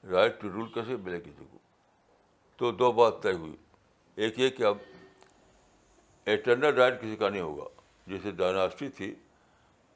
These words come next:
उस फैमिली को इटर्नल राइट है, ये समझते थे लोग। ये नहीं होगा। अब मसलन पाँच साल के लिए एक, एक आदमी बनेगा, उसके बाद नहीं। फिर,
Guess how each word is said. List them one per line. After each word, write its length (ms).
उस 200
फैमिली 480
को 340
इटर्नल 520
राइट 340
है, 420
ये 220
समझते 420
थे 60
लोग। 100
ये 140
नहीं 140
होगा। 220
अब 220
मसलन 300
पाँच 260
साल 200
के 160
लिए 160
एक, 180
एक 180
आदमी 200
बनेगा, 360
उसके 220
बाद 260
नहीं। 100
फिर, 100